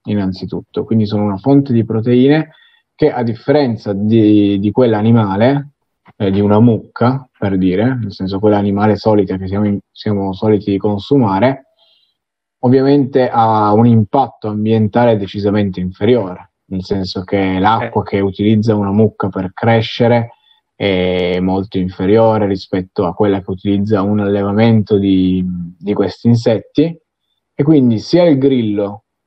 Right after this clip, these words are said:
Speaker 1: eh, che queste tarme della farina si sta cercando di ottenere i permessi, eh, per appunto fare sia mangimi per animali innanzitutto,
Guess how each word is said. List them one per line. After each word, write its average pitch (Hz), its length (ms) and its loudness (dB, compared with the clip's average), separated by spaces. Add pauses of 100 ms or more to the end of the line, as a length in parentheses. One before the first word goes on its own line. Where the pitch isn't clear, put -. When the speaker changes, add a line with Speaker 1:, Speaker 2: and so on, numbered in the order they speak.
(120)
Speaker 1:
eh, 98 680 -2 (120)
che 123 320 0 (640)
queste 117 260 0
tarme 139 260 0
della 123 180 0
farina 147 420 2
si - 200 -6
sta 117 260 -2
cercando 131 680 2
di 113 100 4
ottenere 123 540 2
i 95 60 0
permessi, 127 920 0 (680)
eh, 104 280 0
per 127 400 2
appunto 104 1300 2
fare 117 320 0
sia 190 180 2
mangimi 123 420 2
per 110 140 2
animali 107 480 0
innanzitutto, 131 920 -2